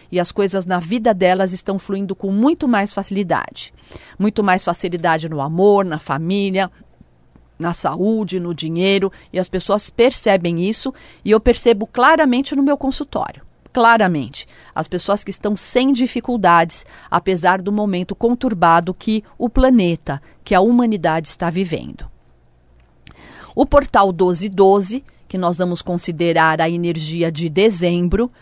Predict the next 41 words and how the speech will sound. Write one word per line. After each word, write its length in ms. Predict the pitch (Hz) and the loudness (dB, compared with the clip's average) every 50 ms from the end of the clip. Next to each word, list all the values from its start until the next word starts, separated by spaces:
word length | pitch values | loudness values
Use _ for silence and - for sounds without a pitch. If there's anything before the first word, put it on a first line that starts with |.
| - - - - - - | -20 -20 -20 -20 -14 -4
é 120 | - 185 208 | 0 0 2
um 100 | 233 226 | 2 2
portal 500 | - 214 196 - - - 214 214 214 202 | 0 0 0 0 0 2 4 4 4 4
realmente 800 | 190 240 262 269 262 262 214 196 202 233 247 247 - - - | 2 4 4 4 4 4 2 2 0 0 0 0 -2 -4 -10
passo 520 | - _ - - 190 170 165 - - - 214 | -10 _ -2 0 2 2 2 -2 -2 0 0
a 80 | 226 | 0
passo 640 | - - - 185 170 165 175 - - - - 320 359 - - _ _ _ _ _ _ _ _ - | 0 2 2 4 4 4 2 -2 -6 -4 -4 -4 -6 -6 -12 _ _ _ _ _ _ _ _ 2
pra 160 | 196 196 202 | 4 4 4
dar 280 | 185 196 180 180 240 214 | 4 4 4 4 4 2
a 60 | 214 | 0
grande 400 | 190 196 190 190 190 190 175 190 | 0 0 -2 -2 -2 -2 -4 -4
virada. 640 | 170 214 254 247 254 190 151 151 160 156 156 139 - _ _ _ _ _ _ _ _ _ - | -4 -2 0 2 4 2 2 2 0 -6 -10 -10 -12 _ _ _ _ _ _ _ _ _ -2
Eu 140 | 175 180 | 0 0
me 80 | 180 185 | 2 4
lembro 320 | 185 196 208 214 196 185 | 4 4 4 4 2 2
até 260 | 175 - - 214 220 233 | 0 2 4 4 4 4
que 100 | - - | 2 -2
tem 200 | - 214 214 220 | -2 0 0 0
citações, 1000 | - 202 - - 175 170 - - - 190 196 214 240 247 240 - - - - - _ _ _ - - - | -2 -6 -4 -4 -4 -4 -2 -2 0 2 2 4 2 2 0 -2 -6 -12 -12 -14 _ _ _ -20 -20 -10
o 140 | - 185 180 | -8 -6 -2
doze 380 | 156 180 185 185 175 160 185 | 2 4 4 4 4 0 -4
doze, 400 | 170 147 175 180 214 240 202 208 | -6 -2 0 0 0 0 0 -2
né? 160 | 185 185 196 208 | -2 -2 -2 -2
Eu 40 | |
me 80 | 202 190 | -2 -2
lembro 240 | 185 196 202 196 185 | -4 -4 -6 -6 -8
dos 140 | 180 190 190 | -8 -6 -4
meus 220 | 202 208 214 208 | -4 -2 0 0
avós, 440 | 190 180 165 151 175 185 220 240 - | 0 0 0 2 4 4 4 4 2
quando 200 | - 208 185 175 | -2 -2 2 4
eu 40 | 175 | 4
era 160 | 175 180 175 | 4 2 2
criança, 540 | - - 170 165 185 214 247 240 - 175 156 | -2 -2 0 0 2 2 0 0 -2 -4 -4
falando, 640 | - 180 165 165 165 185 214 226 220 170 156 143 - _ _ - - _ _ | -2 -2 -2 -2 -2 -2 -2 -4 -4 -6 -10 -14 -16 _ _ -20 -20 _ _
"Fulano 480 | - - 185 180 180 180 190 196 196 | -14 -8 -6 -2 -2 -2 -2 -2 -4
tá 140 | - - 180 | -4 -6 -6
cortando 580 | - - 190 180 - - - 190 190 196 175 185 | -4 -2 -4 -4 -4 -4 -4 -4 -2 -2 -2 -2
um 160 | 180 175 175 | -2 -2 -4
doze 640 | 165 143 131 190 185 190 202 208 208 170 170 170 | -4 0 4 6 8 8 8 8 6 4 0 0
na 160 | 170 165 160 160 | 0 0 -2 -4
vida." 520 | 151 135 170 180 208 196 185 160 135 143 | -4 -4 -4 -2 -2 -2 -4 -4 -6 -6